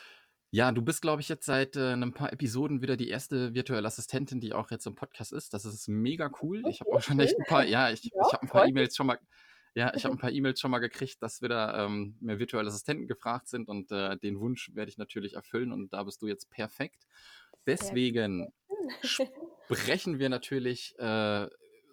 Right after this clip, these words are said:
Speaker 1: wer du bist, äh, wo du herkommst, was du machst, äh, wie du es machst und, äh, das ganz normale Programm sozusagen.
Speaker 2: Mhm,
Speaker 1: Und
Speaker 2: genau.
Speaker 1: damit wir dich kennenlernen, wir wissen jetzt, wie du heißt, aber woher kommst du genau? Wie alt bist du?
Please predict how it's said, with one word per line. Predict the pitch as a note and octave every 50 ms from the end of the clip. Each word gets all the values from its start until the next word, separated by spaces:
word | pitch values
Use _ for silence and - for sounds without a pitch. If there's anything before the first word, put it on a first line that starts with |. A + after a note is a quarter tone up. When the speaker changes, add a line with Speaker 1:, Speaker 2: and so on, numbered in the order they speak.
| - B2
Speaker 1:
wer | A#2+ A#2+
du | A#2 A2+
bist, | G2+ C#3+ C3 - - - - -
äh, | B2+ A#2+ A#2 A2
wo | A#2+
du | A#2 A2+
herkommst, | A2+ A#2+ A#2 - - B2 A2+ G#2+ G#2 - -
was | A2 G#2+ -
du | - A#2+
machst, | A2 G#2 G#2+ - - - - A#2
äh, | A2 G#2+
wie | A2 A2 G#2+
du | A2+ A2
es | G2+ -
machst | A#2 G#2 G2+ G2 - - - -
und, | - - G2 G2 G2 F#2+ -
äh, | G2+ G2+ F#2+ F#2+ F#2+ F#2+ G#2 -
das | - G#2 -
ganz | - A#2+ C3 -
normale | C3+ A#2+ A2+ A2+ A2 G#2
Programm | - - - G2 - G#2 A2 B2 A2
sozusagen. | - A2 - - - F2+ F#2 F2 F#2 F#2+ G#2+ A#2+ - _ -
Speaker 2:
Mhm, | A#3 G#3+ - - - A3+ A#3 - -
Speaker 1:
Und | - A2 A2 A2 A2+
Speaker 2:
genau. | - - - - _ _ _ _ _ _ _ _ _ _ - - -
Speaker 1:
damit | - A2+ A2 A2 A#2 C3+ G3+ G3 - -
wir | F#3+ D#3
dich | C3 C3+ A#2+ - -
kennenlernen, | - - B2 A#2+ A2+ G#2+ G2+ G2+ G#2 G#2+ A2+ A#2+ A#2 A2
wir | G2+ G#2
wissen | A2 - A#2
jetzt, | A2 G#2 -
wie | G2+ F#2
du | G2 F#2
heißt, | G#2+ A#2+ C3+ D#3+ E3+ - - - -
aber | G2+ F#2+ G2+ G2 G2 G2+ -
woher | - A2 G2+ A#2+ C#3 C#3 B2+ A#2
kommst | - - - A2+ A2 - -
du | F#2+
genau? | G#2+ G2+ A2 C3 D#3 E3 F3+ F3+ E3+ E3+ - _
Wie | - G2+ -
alt | - B2 D#3 D3+ _
bist | - C3+ - -
du? | - B2+ B2 B2